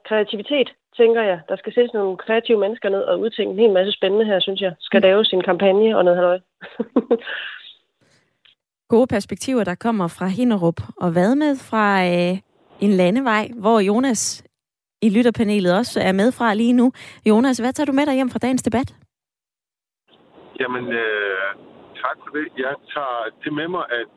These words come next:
Speaker 3: øh, jeg fortsat vil gøre det, som jeg egentlig gør i,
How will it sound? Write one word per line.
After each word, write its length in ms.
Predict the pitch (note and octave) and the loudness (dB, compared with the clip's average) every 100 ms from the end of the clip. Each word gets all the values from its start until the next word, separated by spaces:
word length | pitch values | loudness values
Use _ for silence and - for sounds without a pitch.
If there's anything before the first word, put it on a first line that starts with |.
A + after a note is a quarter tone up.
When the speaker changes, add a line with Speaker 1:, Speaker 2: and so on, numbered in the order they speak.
| B2+ A2+ | -4 -4
Speaker 3:
øh, 160 | G2+ G2+ G#2 | -2 -4 -4
jeg 80 | A2 - - | -6 -8 -8
fortsat 440 | D3+ - D3 - - | -8 -6 -6 -6 -6
vil 100 | A2 - | -8 -4
gøre 180 | A#2+ C#3 C#3+ | -4 -6 -8
det, 80 | C#3 - | -10 -6
som 80 | A#2 | -4
jeg 80 | C3 | -4
egentlig 240 | B2+ A2 A#2 | -4 -6 -4
gør 120 | C3+ | -4
i, 20 | C3 | -4